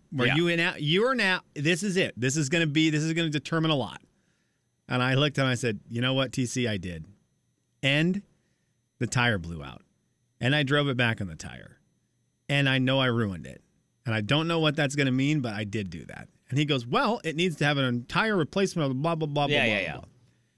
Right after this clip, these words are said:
Speaker 1: But T C, being the guy he is, and probably why he doesn't have this position anymore,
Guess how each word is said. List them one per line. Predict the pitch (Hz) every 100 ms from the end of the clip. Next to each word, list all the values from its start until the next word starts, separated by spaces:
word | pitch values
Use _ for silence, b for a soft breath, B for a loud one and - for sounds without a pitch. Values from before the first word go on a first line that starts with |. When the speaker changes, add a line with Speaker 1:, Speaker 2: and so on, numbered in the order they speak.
| _ _ -
Speaker 1:
But | 123 139 -
T | 170 185
C, | - 160
being | 131 127 139 131
the |
guy | 113 127 160
he | 196 160
is, | 127 120 131
and | 120 117 110
probably | 135 143
why | 131
he | 135
doesn't | 131
have | 127
this | 127
position | - 127 107 110
anymore, | 90 85 80 85